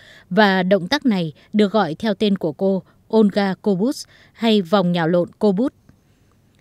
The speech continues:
Olga Kobut đã giành được sự ngưỡng mộ của người xem với bài biểu diễn trên sàn và xà thăng bằng. Động tác nhào lộn mà cô thực hiện vốn thường là bài trên sàn,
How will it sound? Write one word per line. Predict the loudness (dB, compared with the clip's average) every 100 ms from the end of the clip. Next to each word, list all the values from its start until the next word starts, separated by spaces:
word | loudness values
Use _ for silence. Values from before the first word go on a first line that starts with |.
| _ _ 2
Olga | 4 4 0 2
Kobut | 0 2 0 0
đã | -2
giành | 0 -2 -2
được | -4
sự | -2 0
ngưỡng | 0 0 0
mộ | -2
của | -4 -2
người | -2 -2
xem | -2 -2 -2 -8 _
với | 0 2 2
bài | -2 -2
biểu | -2
diễn | -2 -2 -2
trên | -2 -2 -2
sàn | -2 -4 -2 -4 -8
và | -4 0 0 -2
xà | -2 -4
thăng | -2 -2
bằng. | -2 -4 -8 _ _ _
Động | 2 2 2
tác | 0
nhào | 2 2 2
lộn | 2 0
mà | -2
cô | -2 -2
thực | -2
hiện | 0 0 -2 _ _ 0
vốn | 4 4 2
thường | 0 0
là | 0
bài | -2 -4 -2
trên | -2 -2
sàn, | -2 -2 -2